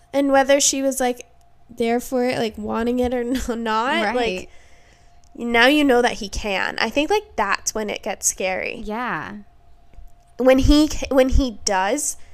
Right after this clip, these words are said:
Speaker 1: when he can and then he does do something like that, when
Speaker 2: Right.
Speaker 1: you're, like, intentional or not,
Speaker 2: Mm-hmm.
Speaker 1: it's scary.
Speaker 2: Yeah.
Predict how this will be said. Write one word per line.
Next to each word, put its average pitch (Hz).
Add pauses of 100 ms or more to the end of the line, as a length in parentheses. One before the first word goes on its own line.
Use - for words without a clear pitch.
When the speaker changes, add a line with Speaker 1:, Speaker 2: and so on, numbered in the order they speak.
(400)
Speaker 1:
when 240
he 226
can 247
and 247
then 220
he 196 (100)
does 190 (120)
do 254
something 269
like 269
that, 294
when 247
Speaker 2:
Right. 196
Speaker 1:
you're, 226
like, 214 (260)
intentional 233
or 233
not, 196
Speaker 2:
Mm-hmm. 190
Speaker 1:
it's 226
scary. - (1300)
Speaker 2:
Yeah. 196